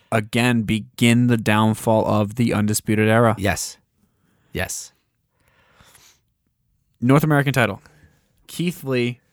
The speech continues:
Speaker 1: versus Dominic Dijakovic.
Speaker 2: Okay. So the package with Mark Henry talking about all the big guys in W W E history and then talking about these two. Did you, did you see that highlight package?
Speaker 1: No, I didn't.
Speaker 2: Dude, he's talking about how, like,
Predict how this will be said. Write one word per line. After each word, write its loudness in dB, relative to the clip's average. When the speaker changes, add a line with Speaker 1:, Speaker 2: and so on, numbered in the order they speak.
Speaker 1:
versus -6
Dominic 2
Dijakovic. 0
Speaker 2:
Okay. 0
So 4
the 2
package -2
with -2
Mark 4
Henry -2
talking 2
about 4
all 2
the 0
big 0
guys 4
in -4
W 0
W 2
E 2
history -2
and 0
then 0
talking 2
about 2
these -2
two. 2
Did -4
you, -2
did -2
you -2
see 0
that 4
highlight 2
package? -2
Speaker 1:
No, 2
I 2
didn't. -2
Speaker 2:
Dude, 6
he's 2
talking 0
about 2
how, 2
like, 0